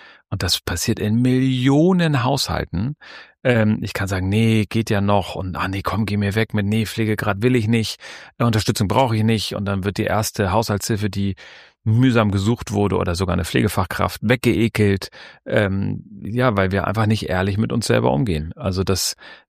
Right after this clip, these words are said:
dass ich anders m-, oder dass ich ehrlich mit anderen Menschen umgehen kann, das ist ja auch easy, ja, das ist relativ einfach, ähm, mit sich selber ehrlich umzugehen. Also kein Mensch belügt einen so gut wie man selbst.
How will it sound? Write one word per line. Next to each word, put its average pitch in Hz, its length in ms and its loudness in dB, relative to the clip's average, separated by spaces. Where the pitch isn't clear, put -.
dass 104 200 -4
ich - 300 0
anders 131 260 2
m-, - 400 -2
oder 90 180 -2
dass 87 160 -2
ich 110 160 -8
ehrlich 110 240 2
mit 101 340 -2
anderen 104 280 0
Menschen 107 260 0
umgehen 117 220 0
kann, 107 200 0
das - 300 -4
ist - 160 -2
ja - 80 6
auch - 100 0
easy, 117 500 4
ja, 95 260 2
das 92 180 0
ist 98 60 -2
relativ 95 320 0
einfach, 90 380 0
ähm, 90 540 0
mit 82 180 -2
sich 73 140 -6
selber 110 340 2
ehrlich 62 260 -8
umzugehen. - 460 -8
Also 87 200 -4
kein 107 240 2
Mensch 110 220 2
belügt 110 400 0
einen 101 200 0
so 101 120 2
gut 107 180 -2
wie 107 80 2
man 98 180 2
selbst. - 400 0